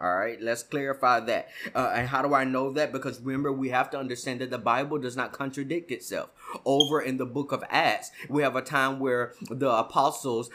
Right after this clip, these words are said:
uh, they, they were at odds with the government and the laws of the land. Right? And, and what they had decided to do is that it's more important for us to obey God than man. However, it, it, we have to understand that that works together with the scripture in Romans.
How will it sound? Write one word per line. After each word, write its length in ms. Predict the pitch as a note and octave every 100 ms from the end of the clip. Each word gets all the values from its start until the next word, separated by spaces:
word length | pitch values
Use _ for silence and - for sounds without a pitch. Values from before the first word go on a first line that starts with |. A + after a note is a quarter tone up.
| -
uh, 200 | - B2
they, 340 | A2 C3 C#3 A#2+
they 260 | A2+ C3
were 300 | C3+ B2+ A#2
at 240 | A#2+ A#2+ -
odds 520 | C#3 D#3 C#3 G#2+ -
with 140 | C3+ B2
the 80 |
government 560 | A2+ C#3+ C#3+ C3 A2 G2
and 180 | B2 B2+
the 60 | A#2
laws 400 | A#2+ C3 C#3 B2+
of 100 | A#2
the 80 |
land. 400 | A#2 A#2+ A#2+ D2+ - _ _ F#2+
Right? 340 | A2+ A#2+ D3 - -
And, 200 | C#3 A2+
and 280 | B2+ B2 B2
what 380 | D3+ C3+ -
they 160 | C3+ C3+
had 240 | C3+ A#2+
decided 560 | A2+ A2 - C3 D#3 C#3+
to 80 | C3
do 260 | C3 D3+
is 120 | B2 A#2+
that 200 | A2 D3
it's 140 | B2+
more 340 | B2+ C#3+ E3
important 560 | C#3 C3 - F3 - B2+
for 160 | B2 B2+
us 200 | C#3 -
to 120 | C3+
obey 440 | C#3+ C#3 C#3 B2+
God 580 | G2+ G2+ C#3+ D#3 G#2+ G#2+
than 260 | B2 B2 B2+
man. 380 | C3+ C#3+ C#2+ - - -
However, 760 | C#3 B2 C#3+ F3 B2+ A#2 A#2+ -
it, 200 | C#3+ B2+
it, 260 | C3 B2+ B2+
we 160 | D3+
have 220 | C#3+ C3
to 100 | -
understand 480 | C3 C3 B2+ D#3 D3
that 140 | A#2+ A#2
that 260 | C#3 G#2+
works 360 | A#2 C#3+ - -
together 600 | C#3 A#2+ A#2 E3 E3+ C#3
with 360 | B2+ D3+ D#3+ B2+
the 80 |
scripture 500 | C3 - D#3+ - C3
in 160 | A2+ A2
Romans. 640 | A#2 A#2+ C3 C#3+ E3+ A3+